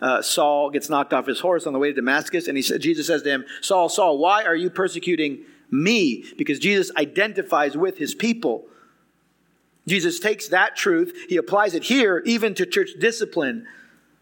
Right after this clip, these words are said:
Two or three gathering, that's a reference to the corporate gathering of the church. You can pray by yourself, and guess what? Jesus is there. He said that, "I'm with you always to the end of the age." This is not a verse about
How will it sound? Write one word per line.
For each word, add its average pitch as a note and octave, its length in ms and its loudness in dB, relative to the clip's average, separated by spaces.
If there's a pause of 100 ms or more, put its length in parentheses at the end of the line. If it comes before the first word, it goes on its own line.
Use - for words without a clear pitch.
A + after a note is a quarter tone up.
(420)
Two B3 160 0
or A3+ 120 6
three A3+ 260 2
gathering, F#3+ 500 4
that's G#3 160 4
a G3+ 60 2
reference F#3+ 420 0
to G3 280 2 (140)
the E3 80 0
corporate G#3 460 -2
gathering F3+ 340 2
of D#3+ 120 0
the D#3 80 0
church. - 520 0 (300)
You G3 120 2
can G#3+ 140 0
pray A#3+ 220 2
by G#3 160 2
yourself, G3+ 480 2
and D#3+ 80 -2
guess G3+ 180 0
what? G3 220 2
Jesus F#3 320 2
is F3+ 60 -2
there. G3+ 340 2 (500)
He F3+ 120 -2
said A#3+ 240 2
that, D#3+ 100 2
"I'm D3+ 120 0
with G3 140 2
you A3+ 140 2
always G3 340 4
to E3 80 0
the E3 120 4
end F#3+ 80 2
of F#3 60 4
the F#3+ 100 4
age." E3 180 4
This E3 120 0
is E3 60 -8
not G3+ 140 4
a G#3+ 60 2
verse G#3+ 260 2
about E3+ 260 2